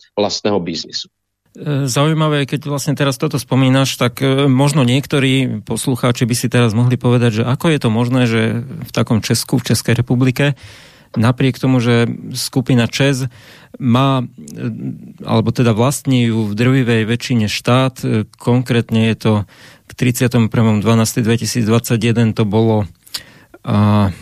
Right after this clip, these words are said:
Speaker 2: Česká republika vlastnila vlastne šesťdesiatdeväť percent aj sedemdesiat, šesťdesiatdeväť celá sedemdesiatosem percenta,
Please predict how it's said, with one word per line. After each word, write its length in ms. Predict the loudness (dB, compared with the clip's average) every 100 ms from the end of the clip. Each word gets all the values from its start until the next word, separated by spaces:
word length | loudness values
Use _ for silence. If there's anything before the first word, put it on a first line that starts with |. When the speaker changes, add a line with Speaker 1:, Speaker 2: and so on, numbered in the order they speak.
| -18 -20 -20 -20 _ _ _ _ _ _ _ _
Speaker 2:
Česká 320 | -2 -2 0 0
republika 480 | 0 0 2 2
vlastnila 400 | 2 -2 0 2
vlastne 320 | 2 0 -2 -2
šesťdesiatdeväť 1120 | 0 2 0 0 0 2 0 0 -6 -16 _
percent 460 | -2 0 0 0 2
aj 160 | 2
sedemdesiat, 880 | 0 -2 2 2 2 0 -2 -4 -6 -16 _
šesťdesiatdeväť 840 | -10 -2 0 0 0 -2 0 0 -2
celá 240 | -4 -4 -2
sedemdesiatosem 880 | -2 0 0 0 -4 -4 -4 -4
percenta, 560 | -4 -4 0 0 2